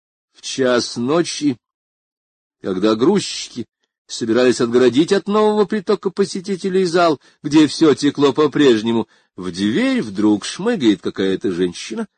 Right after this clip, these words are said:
и подходит к столику старого Джека. Вы, конечно, видали таких. Чёрная шаль, нечёсанные космы, обтрёпанная юбка, бледное лицо, а глаза, как у архангела Гавриила,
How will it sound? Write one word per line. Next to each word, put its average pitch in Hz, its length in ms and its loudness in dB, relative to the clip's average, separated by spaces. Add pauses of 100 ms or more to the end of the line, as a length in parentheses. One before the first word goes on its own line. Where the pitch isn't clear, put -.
(300)
и 294 140 2
подходит 220 640 0
к - 60 -12
столику 190 580 -2
старого 135 460 -6
Джека. 101 400 -6 (340)
Вы, 165 140 2
конечно, 120 420 0
видали 104 480 0
таких. 104 420 -10 (220)
Чёрная 214 520 -2
шаль, 135 360 -4 (320)
нечёсанные 196 640 -2
космы, 120 460 -2 (200)
обтрёпанная 107 640 2
юбка, 120 440 0
бледное 107 480 -2
лицо, 147 520 -2
а 165 100 -2
глаза, 214 520 -4
как - 300 -10
у 220 40 -2
архангела 185 600 -4
Гавриила, 160 600 -2